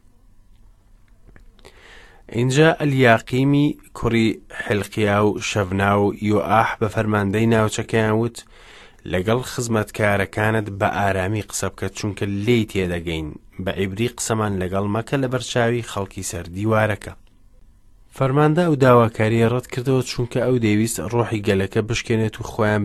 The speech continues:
بێجەنگ بدەنە دەستەوە. ئەو زۆر گاڵتەی دەکرد بە سەربازەکان. ئێستا ژایەتی بیست و هەشت و بیست و نۆ. اینجا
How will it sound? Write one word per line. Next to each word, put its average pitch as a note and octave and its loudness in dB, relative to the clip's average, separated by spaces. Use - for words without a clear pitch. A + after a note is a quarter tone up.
بێجەنگ G#2 2
بدەنە G#2 2
دەستەوە. E2+ -6
ئەو A2 2
زۆر B2+ 4
گاڵتەی A#2 2
دەکرد A2 -4
بە F#2+ -4
سەربازەکان. E2+ -8
ئێستا G2+ 0
ژایەتی G2+ 0
بیست - -6
و F#2 0
هەشت F#2+ -4
و A2+ -6
بیست A2 -10
و - -6
نۆ. D2+ -10
اینجا A2+ 4